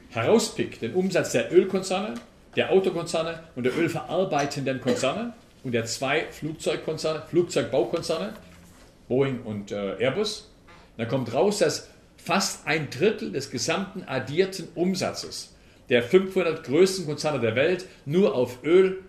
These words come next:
Ölverarbeitung, Auto und Flugzeugbau entfallen. Und dieser Anteil, dieser gigantische Block, der abhängt von Öl, von Schweröl, von Diesel, von Kerosin, von Benzin, hat sich in den letzten vierzig Jahren von Jahrzehnt zu Jahrzehnt erhöht.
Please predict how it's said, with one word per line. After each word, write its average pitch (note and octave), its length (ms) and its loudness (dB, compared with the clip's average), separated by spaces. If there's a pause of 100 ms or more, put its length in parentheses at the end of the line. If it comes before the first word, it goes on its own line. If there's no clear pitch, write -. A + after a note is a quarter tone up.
(160)
Ölverarbeitung, D3 800 2 (400)
Auto D3 560 4 (260)
und C3+ 240 0 (120)
Flugzeugbau B2+ 540 2
entfallen. A2+ 380 -2 (480)
Und B2 200 -6
dieser G3+ 360 0
Anteil, G3+ 360 -2
dieser G2+ 220 -6
gigantische F3+ 680 -4
Block, - 320 0 (1160)
der B2 180 0
abhängt E3+ 380 -4
von B2 260 -2
Öl, A3+ 360 4 (160)
von A2 120 -8
Schweröl, F#3+ 600 -2 (140)
von A#2 180 -6
Diesel, F#3+ 420 -4 (160)
von A2 140 -8
Kerosin, F3 500 -2
von C3 140 -8
Benzin, F#3+ 480 -6 (160)
hat D#3+ 180 -2
sich C#3+ 120 -2
in B2+ 40 -4
den D#3+ 80 2
letzten F3 300 -8 (200)
vierzig D3 340 -4
Jahren C#3 260 0
von A#2+ 200 -2
Jahrzehnt A2 540 0
zu F3+ 100 -2
Jahrzehnt C#3+ 380 0
erhöht. B2 600 4